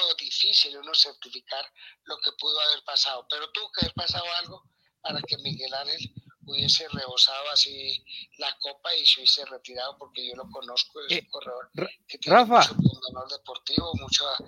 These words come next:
Speaker 1: berraquera, y estaba muy enfadado cuando lo vimos que se estaba subiendo al carro,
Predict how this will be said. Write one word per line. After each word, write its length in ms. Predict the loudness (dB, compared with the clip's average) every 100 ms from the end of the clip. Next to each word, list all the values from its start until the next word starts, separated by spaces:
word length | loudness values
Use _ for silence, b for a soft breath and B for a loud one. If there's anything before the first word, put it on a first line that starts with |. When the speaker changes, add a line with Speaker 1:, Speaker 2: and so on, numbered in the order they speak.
| B B _
Speaker 1:
berraquera, 640 | -2 0 0 0 0 2 4
y 420 | 6 4 4 4
estaba 460 | 4 4 2 0 0 -4 B B -18 -2
muy 180 | 4 4
enfadado 540 | 4 4 2 2 0
cuando 280 | -4 -2 -2
lo 120 | 0 2
vimos 360 | 0 2 0 2
que 120 | 4
se 180 | 6 6
estaba 260 | 0 2
subiendo 340 | 0 0 -6 -4
al 80 |
carro, 420 | -2 0 -2 -6